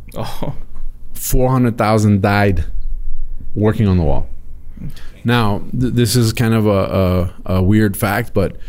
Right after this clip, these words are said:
Speaker 2: they would bury the people within the wall. That's not uncommon in construction. People that would fall into the Hoover Dam,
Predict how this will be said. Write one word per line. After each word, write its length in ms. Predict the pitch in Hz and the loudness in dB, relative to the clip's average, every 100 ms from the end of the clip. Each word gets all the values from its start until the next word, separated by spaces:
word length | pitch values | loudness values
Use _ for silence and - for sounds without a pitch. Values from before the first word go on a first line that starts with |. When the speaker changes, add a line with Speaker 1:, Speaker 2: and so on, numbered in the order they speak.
| - - - | -6 -8 -4
Speaker 2:
they 120 | 117 | 0
would 160 | 117 104 | 2 2
bury 320 | 113 110 110 | 2 2 2
the 80 | 107 | 2
people 320 | 101 110 101 | 2 2 2
within 260 | 101 98 104 | 2 4 2
the 60 | 101 | 4
wall. 260 | 95 92 | 4 4
That's 220 | 110 113 | 2 0
not 180 | 131 - | -2 0
uncommon 440 | 127 117 107 110 101 | 0 0 2 2 2
in 60 | |
construction. 560 | 95 92 - 104 - 92 | 2 0 0 -2 0 2
People 260 | 104 104 107 | 2 2 2
that 80 | 98 | 2
would 160 | 101 | 0
fall 300 | - 107 104 | 0 2 4
into 160 | 104 98 | 2 2
the 160 | 95 | 4
Hoover 260 | 98 113 101 | 4 4 2
Dam, 360 | 98 95 101 | 2 2 0